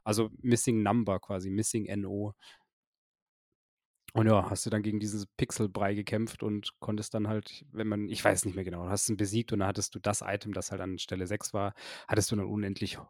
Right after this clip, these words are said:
oft. Also, dass halt irgendwie den Meisterball oder, oder Sonderbonbons, irgendwelche starken Items halt quasi dann unendlich häufig einsetzen konntest und damit das Spiel komplett easy war. Das war sehr, sehr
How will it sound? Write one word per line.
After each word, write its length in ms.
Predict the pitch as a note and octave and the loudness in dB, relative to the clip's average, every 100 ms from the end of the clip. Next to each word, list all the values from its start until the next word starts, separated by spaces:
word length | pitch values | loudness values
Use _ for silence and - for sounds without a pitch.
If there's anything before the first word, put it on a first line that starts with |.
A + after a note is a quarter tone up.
| _ | _
oft. 400 | - F#2+ - - | -2 -2 -4 -12
Also, 220 | - F2+ F#2 | -10 -10 -8
dass 420 | F#2+ - - - | -6 -6 -6 -6
halt 180 | F2+ - | -8 -6
irgendwie 200 | F#2+ F#2+ | -6 -4
den 100 | F#2+ | -2
Meisterball 540 | F#2 G2+ G2+ F#2+ F2+ | 0 -2 -4 -4 -4
oder, 280 | F2+ F2+ F2+ | -6 -6 -6
oder 240 | F2 F2+ | -6 -8
Sonderbonbons, 720 | F2+ G2 F#2+ F#2+ F#2+ F#2 F#2 | -6 -4 -4 -6 -6 -6 -4
irgendwelche 320 | G#2+ G#2 F#2 | -2 0 0
starken 300 | F#2 G2 G2 - | 0 2 0 -2
Items 380 | F2+ G#2+ - | -6 -6 -6
halt 200 | G2 F#2 - - - - - _ _ | -6 -6 -10 -16 -16 -16 -20 _ _
quasi 280 | - G2 G2 | -2 0 0
dann 280 | F#2+ F#2 - - _ _ _ _ _ _ - | -2 -4 -8 -20 _ _ _ _ _ _ 6
unendlich 440 | C#3+ C3 C3+ - | 8 8 6 6
häufig 360 | B2 A#2+ A#2+ G2+ | 8 8 4 4
einsetzen 420 | A#2 A2+ - A#2 | 4 4 0 0
konntest 320 | A#2 A2+ A2 | 0 0 0
und 100 | A2 | -2
damit 220 | G#2 G#2 | 0 0
das 100 | G2 | 0
Spiel 340 | - - G2+ G2+ | -2 -2 -2 -2
komplett 640 | - F#2 G2 - - - - - - - | -4 -4 -4 -4 -8 -10 -16 -20 -20 -8
easy 320 | A2 F#2+ E2+ | -4 -4 -6
war. 260 | E2+ E2+ - - - | -6 -6 -8 -16 -16
Das 160 | A#2+ - | -10 -8
war 280 | G2+ F#2+ F#2 | -8 -10 -12
sehr, 240 | - A2 F#2+ | -8 -4 -2
sehr 140 | F#2+ | -4